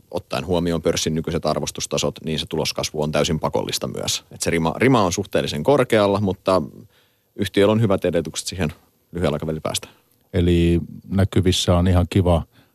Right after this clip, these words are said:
Speaker 2: tällainen osinkokevät.
Speaker 1: Toki, joo. Siis varmasti mitä me tullaan näkemään viime vuosina, viime vuosina yhtiöt on jakanut melkein kaiken tuloksen ulos omistajille.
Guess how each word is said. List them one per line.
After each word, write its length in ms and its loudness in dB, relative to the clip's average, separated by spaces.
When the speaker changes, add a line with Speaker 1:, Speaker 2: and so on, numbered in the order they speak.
Speaker 2:
tällainen 300 -2
osinkokevät. 640 0
Speaker 1:
Toki, 280 2
joo. 260 4
Siis 200 -2
varmasti 560 0
mitä 200 2
me 80 2
tullaan 220 2
näkemään 360 2
viime 240 4
vuosina, 380 2
viime 200 4
vuosina 260 4
yhtiöt 300 2
on 80 0
jakanut 500 0
melkein 260 0
kaiken 280 2
tuloksen 360 0
ulos 140 -4
omistajille. 560 2